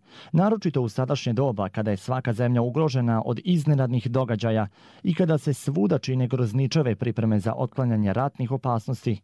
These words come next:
i ublažavanje bijede koju rat sobom donosi. Dužnost je naših članova da pored ostalih članova Crvenog krsta izvrše svoj dio rada u korist bližnjih.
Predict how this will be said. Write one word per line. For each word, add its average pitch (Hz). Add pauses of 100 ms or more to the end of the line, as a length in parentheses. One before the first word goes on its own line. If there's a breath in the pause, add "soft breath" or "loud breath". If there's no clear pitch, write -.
i 127
ublažavanje 110
bijede 107 (480 loud breath)
koju 196
rat 117
sobom 117
donosi. 101 (580)
Dužnost 120
je 123
naših 107
članova 156
da 139
pored 127
ostalih 160
članova 113
Crvenog 107
krsta 151 (440 soft breath)
izvrše 185
svoj 123
dio 104
rada 127 (280)
u 175
korist 95
bližnjih. 90